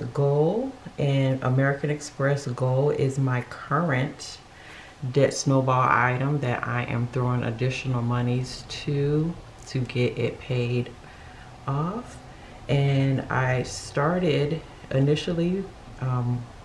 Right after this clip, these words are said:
which was my ending balance for November, I started at four thousand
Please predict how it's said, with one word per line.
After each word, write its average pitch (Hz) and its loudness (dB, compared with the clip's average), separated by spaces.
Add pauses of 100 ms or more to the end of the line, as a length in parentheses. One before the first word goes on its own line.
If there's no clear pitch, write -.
(240)
which 131 -2
was 123 -2
my 123 0
ending 139 2
balance 113 -4
for 123 -2 (760)
November, 143 2
I 131 2
started 143 2
at 127 0
four 226 0
thousand 135 0